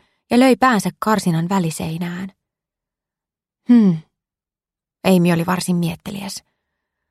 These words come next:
Korvasta löytynyt arpi paljasti Amylle, että tamman käytös liittyy jotenkin vanhaan haavaan. Hän tutkaili Rosiea. Sen pää oli taas valahtanut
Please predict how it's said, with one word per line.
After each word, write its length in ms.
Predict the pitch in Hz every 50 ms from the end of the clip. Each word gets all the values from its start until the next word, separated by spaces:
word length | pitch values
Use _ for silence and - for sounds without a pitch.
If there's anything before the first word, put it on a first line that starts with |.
| _ _ _ _ _ -
Korvasta 440 | - 262 285 277 262 - - 214 202
löytynyt 340 | 202 196 190 190 190 190 -
arpi 300 | - 226 240 226 196 180
paljasti 460 | 156 - 185 190 180 180 165 - -
Amylle, 520 | - - 202 220 226 202 185 170 170 170 165 - _ _ _ _ _ _ _ _ -
että 180 | 220 196 - 196 -
tamman 340 | 220 240 254 240 208 180
käytös 380 | - 196 208 208 190 185 170 -
liittyy 360 | 180 180 175 - - - 180
jotenkin 540 | 170 170 190 202 202 190 165 - 170 165 175
vanhaan 460 | 180 208 214 185 156 156 156 156 156
haavaan. 760 | 156 170 185 170 156 156 165 - - 185 185 185 190 190 185 _ _ _ _ _ _ _ _ _ _ _ _ _ _ _ _ _ _ _ _ _ -
Hän 140 | - 214 196
tutkaili 440 | 240 277 277 - - 196 190 185 185
Rosiea. 500 | 170 190 175 160 156 156 - - - 185 - _ _ _ _ _ _ _ _ _ _ _ _ _ _ _ _ _ _ _ _ -
Sen 160 | - 208 185 156
pää 280 | 196 202 208 208 185
oli 140 | 175 175 175
taas 280 | - 190 190 180 - 190
valahtanut 420 | 190 196 196 190 - - 165 156